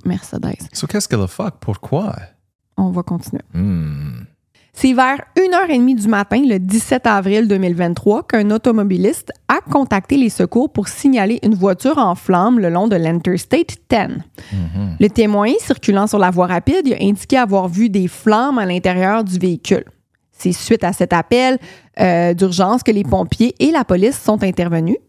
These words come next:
Speaker 1: Ils ont éteint le feu puis ils ont découvert le corps calciné de la pauvre Mercedes Vega à l'intérieur de la voiture.
Speaker 2: Sur la côté de l'autoroute?
Speaker 1: Ouais.
Speaker 2: My God.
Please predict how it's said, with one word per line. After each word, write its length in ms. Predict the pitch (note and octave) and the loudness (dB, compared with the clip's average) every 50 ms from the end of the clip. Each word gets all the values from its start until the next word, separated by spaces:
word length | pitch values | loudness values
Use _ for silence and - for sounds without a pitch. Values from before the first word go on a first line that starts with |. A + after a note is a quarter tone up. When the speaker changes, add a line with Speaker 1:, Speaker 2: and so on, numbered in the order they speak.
| - | -2
Speaker 1:
Ils 120 | A3+ G#3 A#3 | 0 0 0
ont 120 | C#4 - - | 0 -2 -2
éteint 340 | - - G#3+ - - G3+ G3+ | -2 -2 -2 0 0 0 0
le 160 | G3+ F#3+ - | 2 0 0
feu 260 | E3 - - G3+ A#3 B3 | -2 -2 -2 -2 -2 -2
puis 120 | - - - | -4 -4 -2
ils 60 | F#3 | -2
ont 140 | E3+ E3+ F3 | -2 -2 -2
découvert 840 | E3+ E3+ F3 A3+ B3+ - - - G3+ F#3+ F#3 F3 F3 F3 F3+ E3+ | -4 -2 0 -2 -2 -2 -2 -4 -2 0 0 -2 -2 -2 -2 -2
le 160 | D#3+ D#3 D#3 | -2 -2 -2
corps 380 | - - - F#3 F#3 F3 E3 D#3 - _ | -4 -4 -2 -2 -2 -2 -4 -6 -10 _
calciné 840 | - - A3 G#3+ G#3+ G3+ - - - - F#3+ F3+ F3 E3+ E3+ F#3 G3 _ _ _ _ | -8 -4 -2 -2 -2 -2 -4 -8 -6 -2 0 0 0 0 -2 -4 -6 _ _ _ _
de 80 | - G3 | -4 -2
la 220 | F#3+ F#3+ F3+ E3+ | 0 0 -2 -4
pauvre 500 | - _ - F#3 F3+ F3+ F3+ F#3 - - _ _ _ - G3+ | -4 _ -2 0 0 0 -2 -4 -8 -14 _ _ _ -2 -2
Mercedes 800 | G3 F#3 F#3 - - - F3+ F3 E3+ E3+ E3 E3+ F#3 F#3+ - - _ - | -2 -2 -2 -4 -4 -4 -2 -2 -2 -2 -2 -4 -6 -8 -10 -12 _ -6
Vega 400 | E3+ E3+ E3 D#3+ E3 E3 E3 E3+ - _ _ _ _ _ | -4 -2 -2 -2 -2 -4 -4 -4 -8 _ _ _ _ _
à 140 | - G3 F#3+ | -2 0 0
l'intérieur 500 | E3 D#3 D#3 D#3 - D#3+ E3 D#3+ D#3+ D#3+ | 0 0 -2 -4 -4 -4 -4 -2 -2 -2
de 60 | E3 | -4
la 80 | F3 D#3+ | -6 -6
voiture. 340 | - - - - - - - _ - | -8 -8 -10 -12 -18 -20 -20 _ -12
Speaker 2:
Sur 160 | - - C3+ | -6 -2 0
la 100 | B2+ A#2 | 0 0
côté 320 | A2 - D3 D3 - D#3+ D3+ | 0 -2 -4 -4 -2 -4 -4
de 80 | C#3 | -2
l'autoroute? 600 | C3 B2+ B2+ B2+ B2 - B2+ A#2 - - - _ _ _ _ - | -2 -2 -2 -4 -4 -6 -10 -10 -10 -12 -14 _ _ _ _ -10
Speaker 1:
Ouais. 100 | - - - - - _ _ _ _ - | -10 -10 -10 -12 -20 _ _ _ _ -10
Speaker 2:
My 160 | B2 C3 - - - - - - | -8 -8 -8 -8 -10 -14 -14 -10
God. 280 | E2 D#2 F2 F#2+ - | -10 -10 -8 -10 -12